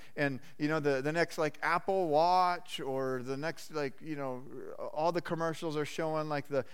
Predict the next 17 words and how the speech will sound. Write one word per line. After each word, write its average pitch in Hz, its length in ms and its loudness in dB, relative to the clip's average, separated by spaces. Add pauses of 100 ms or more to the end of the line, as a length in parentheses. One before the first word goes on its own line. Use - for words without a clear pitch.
(200)
those 131 320 -2 (440)
little 156 240 4
devices 143 600 2
you 139 80 -2
sit 165 180 -6
in 143 100 -6
your 139 140 0
home 143 340 0
and 135 80 -4
you 123 80 -4
can - 140 -8
talk 139 320 -4
to 147 80 -8
'em 143 240 -6
and 120 160 -6
then 117 100 -6
they 113 140 -6